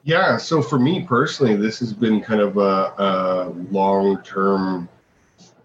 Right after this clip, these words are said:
crusade, I guess, 'cause my first experience, I didn't realize I even had it until much later in life.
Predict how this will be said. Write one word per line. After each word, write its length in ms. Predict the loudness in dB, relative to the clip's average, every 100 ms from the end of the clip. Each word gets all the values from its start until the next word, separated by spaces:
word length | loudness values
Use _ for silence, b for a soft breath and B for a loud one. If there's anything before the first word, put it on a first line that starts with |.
| _ _ _ _ _
crusade, 680 | -6 -4 -2 -2 0 0 0
I 60 | -4
guess, 460 | 0 0 0 -2
'cause 280 | -6 -6 -6 B B B _
my 100 | -2
first 360 | 0 0 0 -2
experience, 720 | -8 -2 0 2 0 -6 -10 -2
I 80 |
didn't 280 | 2 2 0
realize 520 | 0 0 2 2 2 2
I 100 | 2
even 320 | 0 -2 -4
had 400 | -10 -2 2 2
it 100 | 2
until 260 | -2 -2
much 300 | 0 -2 -4
later 460 | -4 -2 0 0 0
in 180 | -2 -2
life. 580 | 0 2 0 -4 -18